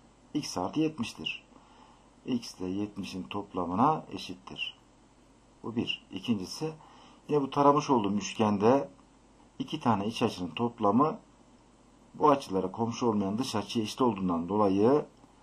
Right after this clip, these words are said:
ne diyebiliriz? X artı, x artı yetmiş bu sefer de yüz yirmi eşittir. Yani iki x artı yetmiş eşittir yüz yirmi oluyor. Yani bu ifade çıkıyor. Buradan yine x'i yirmi beş derece bulabilirdik.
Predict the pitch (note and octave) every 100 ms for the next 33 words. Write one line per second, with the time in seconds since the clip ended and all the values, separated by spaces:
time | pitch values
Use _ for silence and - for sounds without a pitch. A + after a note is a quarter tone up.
0 | - - - D3+ A2+ G2 E2 A#2 D3 -
1 | - D#3 - A3 G#2 - F3+ F#3+ F#3 -
2 | - _ - - - A2 G2 F#2 F#2+ F#2+
3 | F#2+ C3 F3+ - - - - _ - -
4 | E2+ D#2 F2+ C#3 C#3 C3 D3 D#3 A#2+ -
5 | - C#3+ - - - - - D3+ C#3 B2
6 | C3+ - F#3+ - A2+ F#2+ G#2 A#2 A#2 F#3+
7 | F#3+ - C#3 C#3 - F3 E3 C#3+ A2+ F2+
8 | D2+ C#2+ - - G2 G#2+ E3 D3 E2+ C#2+
9 | - - A#2 - - - - _ _ -
10 | _ _ C3 A#2+ F2+ F#2 A2+ C3+ B2 -
11 | C3+ D3 D3 - G2 F#2 G2 G#2 D#2+ D#2
12 | D#2 D3 D3+ - - G#2 A#2 G2 - -
13 | -